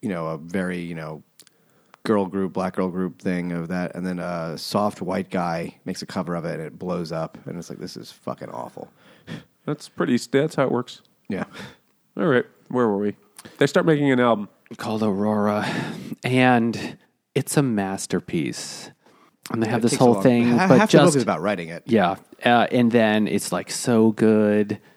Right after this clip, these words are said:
Speaker 3: It's, you know, because it's from the heart. And
Speaker 2: And because
Speaker 3: Daisy
Speaker 2: they,
Speaker 3: wore
Speaker 2: they
Speaker 3: such
Speaker 2: make each
Speaker 3: fabulous
Speaker 2: other better.
Speaker 3: And Daisy wore such fabulous outfits while she was recording it.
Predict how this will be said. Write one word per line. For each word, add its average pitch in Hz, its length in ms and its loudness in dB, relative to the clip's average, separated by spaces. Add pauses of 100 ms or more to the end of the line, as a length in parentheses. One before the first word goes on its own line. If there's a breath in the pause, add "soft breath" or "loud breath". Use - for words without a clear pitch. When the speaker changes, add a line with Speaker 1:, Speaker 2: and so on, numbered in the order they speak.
(180 soft breath)
Speaker 3:
It's, 104 240 -6
you 104 100 -2
know, 90 240 -2
because - 340 -4
it's - 220 -4
from 131 260 4
the 123 60 0
heart. 95 760 -2 (680 soft breath)
And 120 360 4
Speaker 2:
And 135 100 2
because 135 320 10
Speaker 3:
Daisy 151 140 8
Speaker 2:
they, 139 200 10
Speaker 3:
wore 139 180 10
Speaker 2:
they 135 120 10
Speaker 3:
such 113 160 10
Speaker 2:
make 127 100 8
each 135 60 0
Speaker 3:
fabulous 139 380 8
Speaker 2:
other 117 220 8
better. 101 420 2
Speaker 3:
And 117 180 0
Daisy 113 340 4
wore 113 240 4
such - 300 -2
fabulous 123 640 2
outfits 120 640 0
while 107 160 0
she - 180 -4
was 107 240 -4
recording 127 580 2
it. 110 400 0